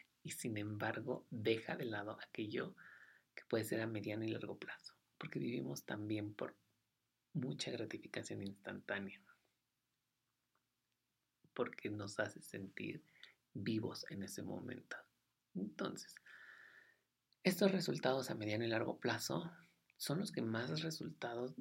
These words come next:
bueno, o estas acciones a mediano y largo plazo son las que más resultados y beneficios nos pueden traer a nuestra vida. Y aquí puedes insertar lo que quieras, cualquier tipo de acción, desde hacer ejercicio, comer mejor, dormirte temprano,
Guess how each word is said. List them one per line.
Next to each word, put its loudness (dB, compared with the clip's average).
bueno, 0
o 2
estas 4
acciones 2
a 0
mediano 0
y 0
largo 4
plazo 0
son 0
las 0
que -4
más 0
resultados 2
y 0
beneficios 0
nos -2
pueden 0
traer 2
a -2
nuestra -4
vida. 0
Y -2
aquí -4
puedes 4
insertar 2
lo 4
que -6
quieras, -2
cualquier 4
tipo 0
de 2
acción, -2
desde 0
hacer -2
ejercicio, 0
comer 2
mejor, -2
dormirte -4
temprano, -2